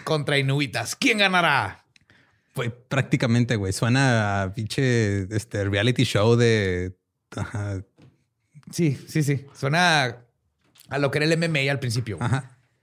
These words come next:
Speaker 2: Se llevaron a cabo los días doce y trece de agosto.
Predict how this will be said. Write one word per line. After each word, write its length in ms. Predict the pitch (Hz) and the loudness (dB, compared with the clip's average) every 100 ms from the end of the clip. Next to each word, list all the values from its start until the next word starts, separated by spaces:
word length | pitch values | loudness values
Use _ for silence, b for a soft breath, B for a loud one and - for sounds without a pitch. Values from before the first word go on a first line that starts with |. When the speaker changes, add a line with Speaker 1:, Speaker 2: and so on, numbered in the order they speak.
| _ _ _ _ _ _ _ _ _ _ _ | _ _ _ _ _ _ _ _ _ _ _
Speaker 2:
Se 160 | - 135 | -4 2
llevaron 240 | 123 147 | 4 4
a 60 | 135 | 4
cabo 260 | 120 135 | 4 6
los 180 | 139 117 | 6 4
días 300 | 107 120 120 | 4 4 4
doce 340 | 110 113 131 123 | 2 2 2 2
y 100 | 117 | 2
trece 300 | 110 95 104 | 0 -2 0
de 60 | 107 | 0
agosto. 360 | 160 - 190 | 0 -2 -6